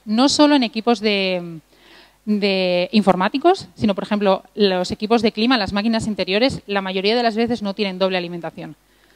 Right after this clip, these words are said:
Hay que ponerles un A T S o un S T S para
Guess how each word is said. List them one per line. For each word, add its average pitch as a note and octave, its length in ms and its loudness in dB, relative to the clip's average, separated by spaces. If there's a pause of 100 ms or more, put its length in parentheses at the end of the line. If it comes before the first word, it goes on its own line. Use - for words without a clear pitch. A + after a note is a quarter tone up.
(160)
Hay G3+ 100 8
que A3 240 2 (300)
ponerles A#3 460 6
un C#4 40 2
A C4 80 2
T B3 140 2
S B3 160 -2
o - 20 -2
un A3 80 -4
S A3 160 -4
T G#3+ 180 0
S C#4+ 260 0
para F#3 360 2